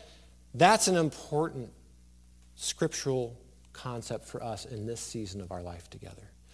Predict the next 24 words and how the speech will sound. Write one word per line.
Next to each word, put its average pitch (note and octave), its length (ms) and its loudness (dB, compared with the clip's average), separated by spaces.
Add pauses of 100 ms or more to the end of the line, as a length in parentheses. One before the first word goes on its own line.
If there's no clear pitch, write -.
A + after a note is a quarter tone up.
(280)
I C#3+ 160 10
also A#3 260 10
think F#3+ 240 6
that D#3+ 140 10
in D#3 140 8
future G3+ 400 4
seasons C#3+ 460 4
of B2+ 120 4
our B2+ 100 6
life A#2+ 180 4
together, D3 340 0 (120)
other B3+ 460 0 (720)
voices E3+ 420 4
from D3+ 200 0
the C3+ 80 0
scripture, - 480 -6
other C#3 200 0
fresh C3+ 360 -4
voices A2 340 -2
are G#2+ 120 -4
going G#2+ 200 -4
to G2 60 -6
blow G#2 360 -8
in F2+ 320 -12